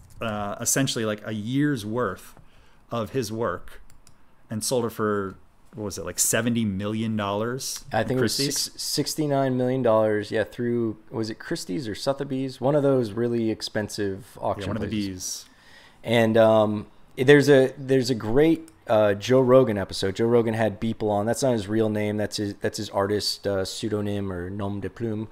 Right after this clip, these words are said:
Speaker 2: Um, and, uh, I took French. And, uh, <laughs>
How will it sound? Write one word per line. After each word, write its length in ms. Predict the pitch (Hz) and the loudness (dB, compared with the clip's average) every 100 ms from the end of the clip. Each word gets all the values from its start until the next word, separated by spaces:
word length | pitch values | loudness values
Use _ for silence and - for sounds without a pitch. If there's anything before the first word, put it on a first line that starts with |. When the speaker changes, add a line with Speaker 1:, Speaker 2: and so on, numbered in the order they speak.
| - - - - | -16 -20 -20 -8
Speaker 2:
Um, 480 | - 107 104 101 104 - - | 0 4 4 2 -2 -10 -8
and, 440 | 117 107 104 101 98 | -4 -2 0 -2 0
uh, 220 | 95 95 | 0 -2
I 80 | 101 | -8
took 220 | - - | -14 -16
French. 480 | - - - - - - - - - - | -16 -16 -12 -12 -14 -18 -20 -20 -20 -10
And, 480 | - 117 113 110 107 | -2 0 2 0 2
uh, 500 | 104 104 98 95 | 4 4 4 2
<laughs> 60 | - | 0